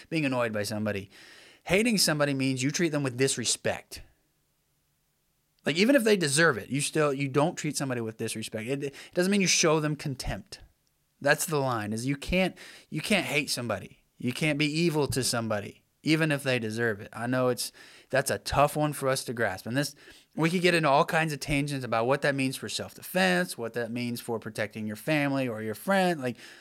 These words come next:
we're not gonna t-, go there yet. We're just gonna stay in this realm of, uh, you're treating somebody with disrespect and contempt,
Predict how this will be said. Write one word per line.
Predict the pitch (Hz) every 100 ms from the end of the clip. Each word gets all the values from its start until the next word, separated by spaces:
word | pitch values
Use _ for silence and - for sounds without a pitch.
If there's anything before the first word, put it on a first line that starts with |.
| - - _ _ _
we're | 156 160
not | 156
gonna | 147
t-, | 143
go | 135 143 131
there | 117
yet. | 107 87 _ -
We're | 135 151
just | 143
gonna | 160 151
stay | - 151 147
in | 139
this | 139 139
realm | 143 143 131
of, | 123 117 117 - - - _ 247 _ _ _ _ -
uh, | 127 117 117
you're | 123 127 151 135 123 - _ _ -
treating | - 190 170 170
somebody | 165 151 143 135 131
with | 131 123 127
disrespect | 135 135 131 - 113 110
and | 113
contempt, | 110 110 - 135 98 - -